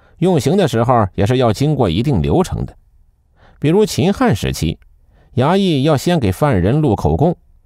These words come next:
不管对方说的是真话还是假话，都要严格记录。如果怀疑他说的是假话，那么就在犯人陈述完之后，再提出自己的疑点。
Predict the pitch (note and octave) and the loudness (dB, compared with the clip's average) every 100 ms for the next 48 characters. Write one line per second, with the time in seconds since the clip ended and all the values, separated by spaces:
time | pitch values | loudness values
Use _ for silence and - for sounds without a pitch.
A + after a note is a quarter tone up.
0 | - - - B3+ C3+ F2+ F#2 G#2 A2+ C#3+ | -20 -8 0 0 2 0 2 0 2 0
1 | - E3+ G#2 F#2+ F#3 A3+ A3+ A2 F2 A2+ | 0 0 0 0 0 0 2 0 2 0
2 | C3+ - C2+ C2 - F3 - - D#3 E3+ | 0 -2 0 0 0 -2 -4 -6 -2 0
3 | A2 D#2 F2 G3+ F3 D2+ F2+ F2 C3 - | 0 0 0 0 0 -2 0 0 0 -2
4 | - _ _ _ _ _ - - A#3+ F#3 | -8 _ _ _ _ _ -12 -2 0 2
5 | G2 G#2 F#3+ G2+ C3 - D#3+ D#3+ F#3 F#3+ | 0 2 2 2 0 0 -2 0 0 0
6 | G#2 C3+ - A#1 - F3+ G3 - - - | 0 -2 -2 -4 0 0 0 -6 -20 -4
7 | G#3 E3+ E3+ D3 B2+ F3+ A#2+ A#2 - G2+ | 0 2 0 0 0 0 0 0 0 -2
8 | E3+ F3+ D#2+ C#2 D#3+ F#3+ E2 B1 - - | 0 0 0 0 0 0 -2 -2 -4 -6
9 | - G3 - G2+ F3 G#3 A3+ A#3+ F3 D2 | -2 -2 -2 -2 -2 -2 -2 -2 -2 -2
10 | C#2 C2+ E2 D#2 | -4 -4 -4 -6